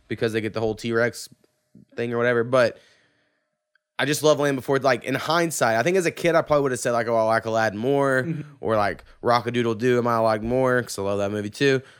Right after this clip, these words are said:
Speaker 1: But looking back on it, I'm like, "No, Land Before Time was good."
Speaker 2: I
Speaker 1: It
Speaker 2: mean, it
Speaker 1: taught,
Speaker 2: wa-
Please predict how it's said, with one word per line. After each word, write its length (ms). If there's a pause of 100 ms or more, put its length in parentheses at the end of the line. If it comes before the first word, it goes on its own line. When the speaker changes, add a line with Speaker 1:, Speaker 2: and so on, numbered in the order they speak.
(140)
Speaker 1:
But 500 (400)
looking 380
back 360
on 140
it, 40
I'm 100
like, 180
"No, 240
Land 180
Before 260
Time 260
was 140
good." 420
Speaker 2:
I 40
Speaker 1:
It 40
Speaker 2:
mean, 120
it 40
Speaker 1:
taught, 140
Speaker 2:
wa- 80